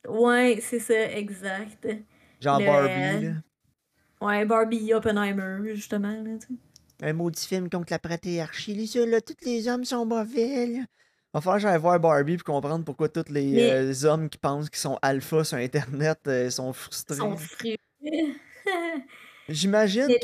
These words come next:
Speaker 2: c'est
Speaker 1: mais
Speaker 2: parce que Ken, c'est un esti d'imbécile dans le film, pis qui sert absolument à rien, mais l'idée, c'est que c'est un film, c'est Barbie, pis Ken, il sert absolument à rien, il est arrivé après, c'est un accessoire à Barbie.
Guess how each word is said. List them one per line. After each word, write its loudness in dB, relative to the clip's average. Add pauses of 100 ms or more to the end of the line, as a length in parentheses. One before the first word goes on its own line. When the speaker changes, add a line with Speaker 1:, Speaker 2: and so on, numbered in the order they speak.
Speaker 2:
c'est 4
Speaker 1:
mais 0
Speaker 2:
parce 4
que 2
Ken, 0
c'est -6
un -2
esti -6
d'imbécile 0
dans -4
le -6
film, -6
pis -14
qui -12
sert 0
absolument -2
à -2
rien, -4
mais 0
l'idée, 0
c'est -6
que -10
c'est -4
un -4
film, -4
c'est -2
Barbie, 0
pis -20
Ken, 0
il -6
sert -2
absolument -4
à 0
rien, -6
il -4
est -4
arrivé -6
après, -2
c'est -4
un 0
accessoire -4
à -4
Barbie. -4